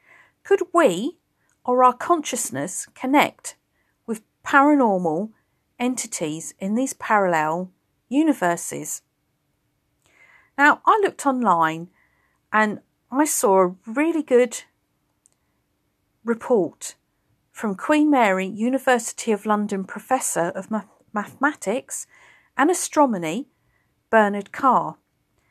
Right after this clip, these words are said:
Now, he believes that there are unfathomable dimensions out there that are linked to our consciousness.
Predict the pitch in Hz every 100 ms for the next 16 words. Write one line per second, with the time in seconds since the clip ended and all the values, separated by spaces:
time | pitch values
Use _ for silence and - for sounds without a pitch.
0 | _ - 277 277 370 415 392 320 285 190
1 | 185 190 - - 226 262 202 180 180 -
2 | 208 214 - - - 302 311 247 190 160
3 | 147 180 _ _ _ _ _ - 220 220
4 | 233 226 - - 165 165 - 175 165 -
5 | 139 147 - _ _ _ _ - 202 202
6 | 220 277 180 - - - - 196 - 247
7 | 175 - - - 131 - -